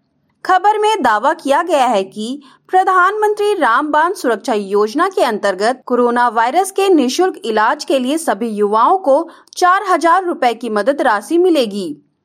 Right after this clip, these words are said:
रजिस्ट्रेशन करने के लिए दिए गए लिंक पर क्लिक कर अपना फॉर्म भरें।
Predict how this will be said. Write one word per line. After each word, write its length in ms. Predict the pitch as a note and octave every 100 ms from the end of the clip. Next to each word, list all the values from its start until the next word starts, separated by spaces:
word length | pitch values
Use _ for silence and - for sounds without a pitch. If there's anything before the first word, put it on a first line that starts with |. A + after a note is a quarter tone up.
| _ D4
रजिस्ट्रेशन 840 | F4 F#4 G4 - F#4+ F#4+ G#4 A4 G4+
करने 300 | C4 C#4 D#4
के 160 | F4+
लिए 200 | E4+ G4
दिए 320 | D#4+ G#3 A3+
गए 200 | A3 A#3+
लिंक 320 | G#3+ G#3+ D#4+ E4+
पर 120 | F#4+
क्लिक 380 | F#4+ A#3+ G#3+ -
कर 220 | C#4+ F#4 F#4+ - -
अपना 320 | D4+ F4+ G4+
फॉर्म 440 | G#4+ E4+ C4 D4 C#4
भरें। 380 | C#4 G3+ D3+